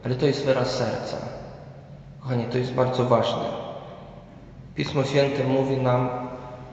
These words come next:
takie odkrycie. Tak jak Krzysztof Kolumb odkrył Amerykę, to jest też nieraz odkrycie biblijne dla nas. Jałmużna gładzi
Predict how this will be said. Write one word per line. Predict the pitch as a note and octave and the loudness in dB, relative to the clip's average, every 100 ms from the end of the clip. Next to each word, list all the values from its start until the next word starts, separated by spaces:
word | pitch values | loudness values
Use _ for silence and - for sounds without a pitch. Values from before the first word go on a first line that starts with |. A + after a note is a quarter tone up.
| - - - | -16 -16 -6
takie | - - B2+ - | -4 0 0 2
odkrycie. | B2 - C#3+ C3+ - - G#2 - - - - - - - - - - - - - | 0 0 2 4 4 0 -2 -4 -6 -8 -10 -10 -14 -14 -16 -16 -16 -16 -10 -8
Tak | B2 | 2
jak | A#2+ A2+ - - - - - - - - | 2 4 0 -4 -6 -8 -10 -12 -12 -10
Krzysztof | - B2+ B2+ A#2+ A2 | -2 -2 0 -2 4
Kolumb | A#2+ A#2+ A#2+ A#2+ A#2+ | 6 6 4 2 0
odkrył | A#2+ B2 A2+ | 0 0 0
Amerykę, | A2 A#2+ A#2 A2+ G#2 - - | 0 2 2 0 -2 -4 -4
to | A#2+ | -4
jest | A2 - | -4 -4
też | A2 A2 | -4 -2
nieraz | A#2 A2+ A2+ | -2 -4 -4
odkrycie | - A#2 A2+ A#2 | -6 -4 -4 -2
biblijne | A2+ A#2 B2+ B2 G#2 | 0 2 2 4 2
dla | G#2 G#2 | 0 -2
nas. | G#2 G2+ - - - - - - - - - | -2 -6 -6 -10 -12 -14 -16 -16 -16 -16 -10
Jałmużna | - A#2 A2 B2+ E3 - C3+ C3 A2 | 2 4 4 4 2 0 -2 -2 -2
gładzi | A2 A2+ A2+ A#2 | 2 2 2 -4